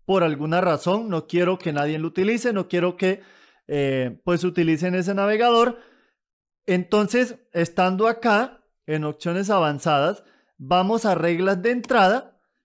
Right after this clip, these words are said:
Nos vamos a ubicar acá donde dice nueva regla. Acá en la primera opción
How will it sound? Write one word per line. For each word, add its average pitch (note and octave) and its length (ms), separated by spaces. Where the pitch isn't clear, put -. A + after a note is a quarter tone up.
Nos D#3 280
vamos F#3+ 320
a A#3 40
ubicar E3+ 380
acá G#3 360
donde G3+ 260
dice D#3+ 280
nueva G3+ 400
regla. G#3 540
Acá D3 460
en E3 80
la F#3+ 120
primera D#3 360
opción G#3 600